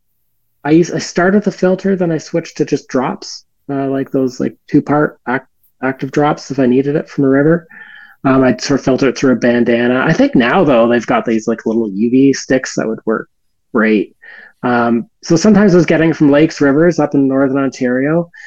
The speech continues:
but typically, like, I'd, I'd knock on doors, um, a lot.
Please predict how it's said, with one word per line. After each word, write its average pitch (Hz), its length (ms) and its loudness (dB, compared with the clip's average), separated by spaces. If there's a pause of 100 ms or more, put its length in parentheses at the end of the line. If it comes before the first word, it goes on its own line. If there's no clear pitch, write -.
(160)
but 180 160 0
typically, 170 560 2
like, 147 380 -2 (960)
I'd, 135 180 0
I'd 127 200 -2
knock 160 280 0
on 180 160 2
doors, 156 520 0 (440)
um, 135 720 -4 (220)
a 131 60 -2
lot. 117 420 0